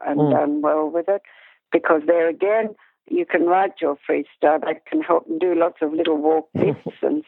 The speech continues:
Speaker 1: so on. Yeah.
Speaker 2: All right. No, that's good. I like the idea of the whole evaluation day and, and having the win-win. I think that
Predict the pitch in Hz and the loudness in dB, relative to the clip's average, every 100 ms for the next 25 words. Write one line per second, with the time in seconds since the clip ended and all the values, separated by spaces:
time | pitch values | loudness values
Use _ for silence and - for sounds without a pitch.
0 | - 160 160 170 190 196 _ _ _ _ | 0 2 4 2 -2 -6 _ _ _ _
1 | _ _ _ _ 240 220 - _ _ 151 | _ _ _ _ 2 2 -2 _ _ 2
2 | 131 143 135 - 180 180 190 - 202 185 | 2 2 -2 2 2 4 0 -2 0 2
3 | 175 175 190 190 196 160 147 160 160 160 | 2 2 0 0 0 0 0 0 0 2
4 | - 151 165 156 151 143 147 143 139 143 | 0 2 2 2 2 2 0 0 0 0
5 | 143 - 156 135 143 135 131 131 127 - | -2 -4 -4 0 2 2 0 -4 -6 -20
6 | - - 160 170 170 156 151 143 143 143 | -12 0 2 4 2 2 -2 -2 -2 -2
7 | 139 135 120 135 120 117 123 - 135 - | -2 -4 -2 -2 -2 -4 -6 -4 -4 0
8 | 131 - | 0 0